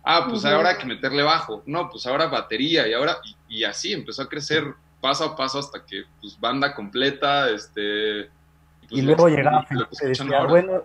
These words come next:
Speaker 3: pero en vez de una batería, vamos a usar una batería, pero de cocina, y la vamos a,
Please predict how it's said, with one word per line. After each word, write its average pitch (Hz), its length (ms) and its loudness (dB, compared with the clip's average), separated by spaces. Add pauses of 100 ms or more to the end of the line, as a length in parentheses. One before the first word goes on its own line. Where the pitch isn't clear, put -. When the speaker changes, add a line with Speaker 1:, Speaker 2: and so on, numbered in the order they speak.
Speaker 3:
pero 160 160 0
en 165 120 2
vez 190 180 6
de 202 100 4
una 190 200 4
batería, 156 720 0 (140)
vamos 143 380 -2
a 120 40 -10
usar 143 420 0 (400)
una 151 180 0
batería, 139 540 0
pero 127 200 -4
de 117 100 -8
cocina, 175 580 -2 (540)
y 139 80 -4
la 131 100 -2
vamos 170 360 -2
a, 120 300 -4